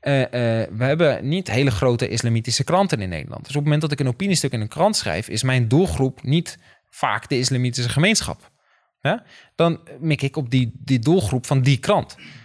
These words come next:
Ja? Ehm, eh, eh, op het moment dat er iets is wat, wat,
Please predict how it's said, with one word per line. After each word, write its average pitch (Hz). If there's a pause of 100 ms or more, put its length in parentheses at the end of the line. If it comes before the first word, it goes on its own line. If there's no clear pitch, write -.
(200)
Ja? 165 (440)
Ehm, 131
eh, 117
eh, 110
op 151
het 156
moment 151
dat 135
er 120
iets 135
is 131
wat, 127 (140)
wat, 117